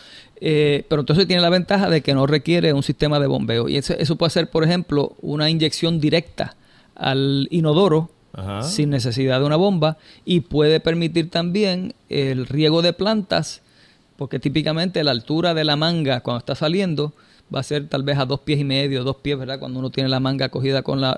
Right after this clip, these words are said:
Speaker 1: con el brazo. Y si la, el sis-, si la cisterna está a cinco pies o más, pues entonces eso crea la diferencia en presión para que salga el chorro y pueda operar.
Speaker 2: O un sistema de riego por goteo.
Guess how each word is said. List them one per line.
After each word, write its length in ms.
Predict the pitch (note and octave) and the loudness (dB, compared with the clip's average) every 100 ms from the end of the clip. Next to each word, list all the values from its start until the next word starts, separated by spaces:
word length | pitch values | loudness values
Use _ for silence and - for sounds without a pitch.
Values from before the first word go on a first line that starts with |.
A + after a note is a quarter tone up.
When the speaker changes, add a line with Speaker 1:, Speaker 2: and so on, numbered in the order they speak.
| - | -2
Speaker 1:
con 120 | C3+ | -2
el 60 | |
brazo. 420 | C#3 F3+ F3+ C#3+ C3+ - - - _ | 0 0 0 -4 -6 -14 -20 -20 _
Y 160 | - E3 | -4 -2
si 200 | - C#3+ | 0 0
la, 180 | C3+ | 2
el 80 | A#2+ | 0
sis-, 180 | A#2+ C#3 - | -2 -4 -6
si 140 | - D3 | -8 -6
la 100 | C3+ | -4
cisterna 380 | C3+ - D3 | -6 -4 -2
está 280 | D#3 - D#3+ | -2 -2 -4
a 340 | E3 - - - | -4 -6 -6 -6
cinco 360 | - D3 D#3+ | -4 -4 -4
pies 180 | D#3 E3+ | -2 0
o 100 | G3 | 0
más, 360 | A3+ A3+ F#3 - _ _ - | 0 -2 -4 -10 _ _ -8
pues 120 | C#3 | -6
entonces 360 | A#2 C#3 D#3+ - | -2 -2 -2 -2
eso 300 | - - D3+ | -2 -2 0
crea 260 | D3+ D#3 D#3 | 2 4 4
la 80 | |
diferencia 540 | D3 C#3 C#3 C#3 D#3 - | 4 2 0 2 2 0
en 80 | D#3+ | 0
presión 360 | E3 E3 G3+ | -2 -2 -4
para 260 | G3 - C3 | -2 -2 -2
que 160 | - | -6
salga 260 | C#3 D3 D3+ | -4 -4 -4
el 60 | D#3+ | -4
chorro 340 | F3 G3 F#3 | -4 -2 -2
y 80 | D3 | -4
pueda 560 | - C#3 C3+ C3 - - | -4 -4 -2 -4 -6 -10
operar. 360 | - B2+ B2 B2+ B2 _ _ | -12 -8 -6 -8 -12 _ _
Speaker 2:
O 100 | G#2 | -8
un 260 | A2 A2 B2 | -8 -8 -8
sistema 460 | C3+ B2 C3 B2+ | -8 -6 -6 -4
de 40 | A#2+ | -4
riego 260 | B2+ B2 | -4 -4
por 140 | A#2 A2+ | -6 -6
goteo. 340 | A2 G#2+ C#3 | -6 -6 -8